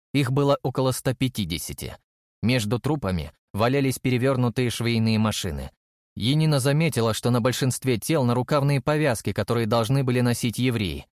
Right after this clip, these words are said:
Получалось, что это еврейские портные, которые так долго избегали судьбы, постигшей их родных, чтобы погибнуть в самый последний момент. Из этой кучи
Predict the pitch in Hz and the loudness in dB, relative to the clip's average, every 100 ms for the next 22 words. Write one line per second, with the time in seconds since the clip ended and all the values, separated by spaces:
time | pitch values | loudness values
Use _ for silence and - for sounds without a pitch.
0 | _ - 113 107 127 123 90 - 107 104 | _ -2 -2 0 0 0 0 -2 -2 -2
1 | 104 101 107 117 - 113 - 113 - 127 | 0 0 0 -2 -2 -2 0 0 0 0
2 | 120 - 98 113 107 117 107 117 131 110 | 0 -2 -2 -2 -2 -2 -2 0 0 0
3 | 107 95 98 123 123 104 - 110 107 143 | 0 -2 -2 0 0 0 -2 -4 -2 -2
4 | - _ _ 123 - 151 - 135 127 _ | -2 _ _ -2 0 -4 -2 -2 -2 _
5 | 160 131 110 110 135 160 - _ - 160 | -4 0 0 2 2 0 -2 _ -8 -2
6 | 143 139 139 165 147 143 131 - 156 165 | 0 2 2 0 2 0 -2 -2 0 2
7 | 160 - 127 123 120 110 110 110 101 78 | 0 0 -2 0 0 2 2 2 2 -2
8 | 69 - - _ _ _ _ _ 120 117 | -6 -16 -20 _ _ _ _ _ 0 2
9 | 165 151 139 190 - | 2 0 0 0 0